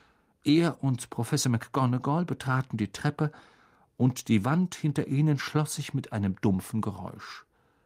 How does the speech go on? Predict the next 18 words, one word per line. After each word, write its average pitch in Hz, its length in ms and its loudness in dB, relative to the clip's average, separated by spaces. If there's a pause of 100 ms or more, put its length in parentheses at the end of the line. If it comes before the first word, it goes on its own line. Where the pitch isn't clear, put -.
(520)
Sich 131 360 2
im 143 120 2
Kreise 156 500 2
drehend 165 460 4
stiegen 147 400 0
sie 120 140 2
nach 113 240 -2
oben, 165 440 4
höher 165 580 6
und 131 300 -6
höher, 175 280 4
bis - 320 -4
Harry 165 460 2
endlich 156 460 0
leicht 131 360 0
schwindlig 151 520 0
im 135 180 -4
Kopf - 340 -6